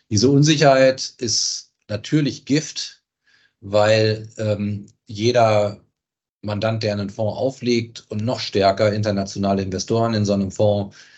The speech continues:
Klarheit haben wollen und Rechtssicherheit haben wollen und die auch weltweit eigentlich überall bekommen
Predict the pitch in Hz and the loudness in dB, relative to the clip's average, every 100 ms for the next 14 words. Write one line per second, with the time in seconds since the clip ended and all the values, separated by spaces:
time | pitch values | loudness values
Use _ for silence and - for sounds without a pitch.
0 | _ - 113 120 131 120 120 117 110 110 | _ -2 2 2 2 2 2 2 0 2
1 | 120 123 123 120 101 95 113 110 117 113 | 4 2 0 -4 -6 -2 -2 -2 -4 0
2 | 110 110 110 104 107 104 104 107 107 104 | 2 2 2 0 0 2 2 0 -2 -4
3 | 101 95 90 101 95 - 101 101 98 98 | -8 -12 -10 -8 -8 -4 -4 0 -2 -2
4 | 95 92 - 107 95 92 85 - 110 127 | -8 -10 -8 -4 -4 -4 -6 0 2 2
5 | 135 | -2